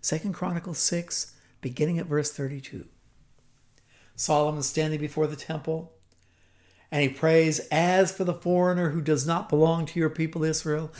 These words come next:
but has come from a distant land because of your great name and your mighty hand and your outstretched arm, when he comes and prays toward this temple, then hear from heaven your dwelling place, and do whatever the foreigner asks of you,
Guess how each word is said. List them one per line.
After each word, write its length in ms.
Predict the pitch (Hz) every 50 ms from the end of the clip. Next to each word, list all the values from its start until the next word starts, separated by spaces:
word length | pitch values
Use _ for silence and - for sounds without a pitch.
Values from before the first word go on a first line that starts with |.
| - - - - -
but 80 | 170
has 140 | 170 165 -
come 400 | - - - 175 185 190 180 165
from 160 | - 180 180
a 40 | 180
distant 540 | 156 120 - 190 180 - - - 175 190 175
land 320 | 151 156 160 165 170 165
because 400 | 156 165 - - 160 160 156 147
of 80 | 151 139
your 140 | 151 165 156
great 260 | 139 151 160 160 160
name 320 | 196 156 147 151 151 151
and 100 | 151 147
your 140 | 139 143 147
mighty 380 | 143 143 143 147 151 151 139 135
hand 340 | 139 156 - - - 151 - - - - - - -
and 80 | 135 127
your 220 | 135 143 143 -
outstretched 600 | 139 131 135 135 - - - 143 139 139 - -
arm, 440 | 147 135 131 131 127 127 135 131 - - - - - - - - - - - - -
when 140 | 151 156 139
he 240 | 131 196 269 277
comes 400 | - - - 208 214 220 208 180
and 140 | 202 196 165
prays 400 | - - 208 202 196 202 190 185
toward 300 | - - 190 196 185 170
this 220 | 185 180 - - -
temple, 400 | - 190 180 - 196 185 180 - - - - - -
then 180 | 151 147 131
hear 460 | - - - 202 240 262 269 269 269 262
from 200 | 269 240 233 202
heaven 360 | 180 208 226 226 208 214 196
your 140 | 196 208 208
dwelling 400 | 160 170 185 185 185 180 160 131
place, 480 | - 135 127 - - - - - - - - - - - - -
and 300 | - 139 127 120 104 - -
do 260 | 214 226 240 254 247
whatever 480 | 233 240 240 240 - 185 196 196 202 190
the 60 | 180
foreigner 580 | 180 - - 180 175 175 175 175 180 - - -
asks 440 | 175 180 202 226 214 - - - 147
of 120 | 120 -
you, 200 | - - - -